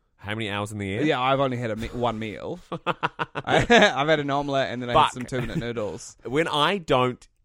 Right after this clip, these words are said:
Speaker 1: eat enough, I get so mad.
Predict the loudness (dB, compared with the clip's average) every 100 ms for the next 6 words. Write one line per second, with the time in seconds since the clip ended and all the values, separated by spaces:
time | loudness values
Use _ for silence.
0 | _ -4 -4 -4 -10 -20 _ _ _ _
1 | _ _ -4 -2 -4 -6 -12 _ _ 0
2 | 2 0 -2 -4 -4 0 2 2 -2 -8